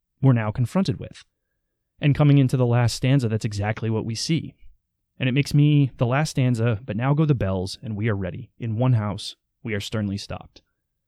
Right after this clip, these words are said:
That, those two lines make me think of exactly what you would expect, right? Imagine you're there, there's a large living room. Maybe there's, the sun has come out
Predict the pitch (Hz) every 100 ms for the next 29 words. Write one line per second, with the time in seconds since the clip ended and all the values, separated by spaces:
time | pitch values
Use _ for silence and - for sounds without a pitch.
0 | _ _ _ _ _ 123 127 - - _
1 | 131 123 160 - 151 135 120 120 123 -
2 | 123 113 107 - 113 101 98 101 98 -
3 | 117 110 120 123 113 - 107 - - -
4 | - - 107 120 123 131 123 127 131 127
5 | 117 110 117 98 113 101 98 117 127 123
6 | 123 127 127 127 123 - 113 107 107 104
7 | - _ _ _ _ _ _ _ _ _
8 | - 135 - 143 135 - 135 123 127